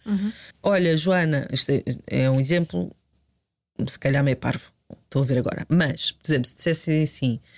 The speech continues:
Speaker 2: "Ah, vai cuidar do teu pai ou da tua mãe que tem uma doença,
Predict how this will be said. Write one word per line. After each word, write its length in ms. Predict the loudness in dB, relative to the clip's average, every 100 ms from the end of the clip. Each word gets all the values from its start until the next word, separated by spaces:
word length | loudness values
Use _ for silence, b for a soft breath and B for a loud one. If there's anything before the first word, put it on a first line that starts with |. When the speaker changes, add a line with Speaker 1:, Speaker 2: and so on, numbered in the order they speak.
| B B B _ 0
Speaker 2:
"Ah, 640 | 2 2 2 2 0 -2 -8
vai 220 | -2 -2
cuidar 420 | 0 0 2 0 -4 -16 -20 _ _ _
do 300 | -6 -2 -2
teu 200 | 0 0
pai 420 | 2 0 2 0 -4
ou 120 | -2
da 120 | 0
tua 180 | 0 0
mãe 420 | 2 2 2 -2 -8 _ _ b b b b b b _ _
que 600 | 2 2 4 4 2 0 _ _ _
tem 160 | 0 2
uma 140 | 2
doença, 680 | 2 2 0 0 0 0 -2